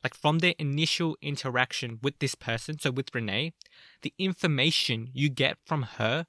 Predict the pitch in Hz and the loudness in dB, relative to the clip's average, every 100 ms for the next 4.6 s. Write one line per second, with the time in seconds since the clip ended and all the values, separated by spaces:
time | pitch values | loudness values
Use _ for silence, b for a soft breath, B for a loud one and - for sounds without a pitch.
0 | _ - 127 131 143 151 143 147 147 135 | _ -2 2 4 4 2 0 -2 -2 -4
1 | - 135 - - 113 117 170 - B B | -2 -4 -4 -6 -2 -2 -4 -8 B B
2 | B _ 143 139 147 _ - 131 - 147 | B _ 2 4 0 _ 4 4 4 0
3 | 104 - _ _ - 127 135 156 147 - | 0 -6 _ _ -4 -2 0 0 -2 0
4 | 143 - 135 139 131 | -2 0 0 2 0